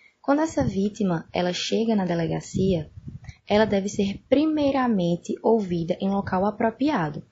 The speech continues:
certo? Por equipamentos próprios, por uma delegada, e se for necessário, ela também pode ser ouvida juntamente com uma psicóloga. O que não pode ocorrer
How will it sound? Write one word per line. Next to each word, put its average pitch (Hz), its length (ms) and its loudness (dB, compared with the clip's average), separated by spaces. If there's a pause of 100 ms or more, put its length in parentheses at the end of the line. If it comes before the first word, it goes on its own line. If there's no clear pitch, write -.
(440)
certo? 202 320 -2
Por 202 180 -2
equipamentos 180 640 -4
próprios, 220 580 2
por 190 180 -4
uma 175 140 -2
delegada, 190 720 0 (340)
e 294 60 2
se 302 160 -2
for 339 220 -2
necessário, 269 560 0
ela 202 120 -2
também 214 360 0
pode 220 240 -4
ser 214 100 -2
ouvida 190 460 0
juntamente 226 580 0
com - 140 -2
uma 208 160 2
psicóloga. 170 880 0 (800)
O 220 100 -2
que 277 140 0
não 285 320 4
pode 262 300 0
ocorrer 170 680 0